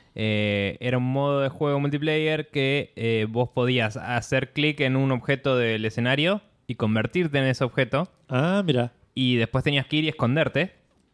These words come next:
Speaker 1: Y, eh, después los otros jugadores, ha-, había un jugador que tenía que ir y buscar. Entonces,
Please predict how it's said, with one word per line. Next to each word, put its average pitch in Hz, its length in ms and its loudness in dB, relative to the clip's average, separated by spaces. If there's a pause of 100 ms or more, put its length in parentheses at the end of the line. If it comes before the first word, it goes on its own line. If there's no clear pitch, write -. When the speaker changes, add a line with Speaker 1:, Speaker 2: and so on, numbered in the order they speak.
(320)
Speaker 1:
Y, 107 680 -2
eh, 95 400 -8
después 120 560 -2
los 110 240 -4
otros 117 200 -2
jugadores, 123 460 0 (260)
ha-, 107 240 -4
había 135 200 2
un 143 100 2
jugador 131 400 0
que 143 80 2
tenía 120 240 0
que 120 60 -2
ir 123 80 4
y - 20 4
buscar. 113 320 0
Entonces, 104 340 -2